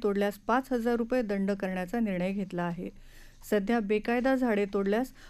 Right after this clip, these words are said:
फौजदारी कारवाई करण्यात येते. मात्र त्यानंतरही वृक्षतोड थांबत नसल्यानं महापालिकेनं आता दंडात्मक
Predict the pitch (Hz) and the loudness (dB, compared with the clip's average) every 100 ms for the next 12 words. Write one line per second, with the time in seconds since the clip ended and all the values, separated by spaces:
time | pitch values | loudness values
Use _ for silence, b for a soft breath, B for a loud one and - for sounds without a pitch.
0 | b - 226 214 254 277 254 214 202 208 | b 4 6 6 4 4 2 2 2 2
1 | 214 180 170 180 180 160 226 b b 220 | 0 0 -2 -4 -6 -8 -10 b b -2
2 | 202 220 220 240 247 240 233 233 240 254 | 0 0 2 2 4 2 2 2 2 0
3 | 220 - 269 254 285 277 226 202 208 202 | -2 -2 0 2 0 0 0 0 0 -2
4 | 196 208 202 240 294 b b 220 247 302 | -4 -2 -2 -2 -4 b b 2 4 6
5 | 285 277 262 269 262 240 262 208 214 208 | 6 4 4 4 4 2 -2 0 2 2
6 | 214 262 | 2 2